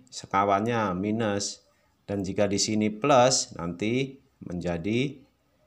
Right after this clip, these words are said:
dikalikan dengan plus sekawannya.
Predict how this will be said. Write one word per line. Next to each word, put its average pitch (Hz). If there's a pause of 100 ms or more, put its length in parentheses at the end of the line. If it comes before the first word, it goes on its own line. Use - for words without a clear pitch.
(580)
dikalikan 92
dengan 117 (320)
plus 104
sekawannya. 95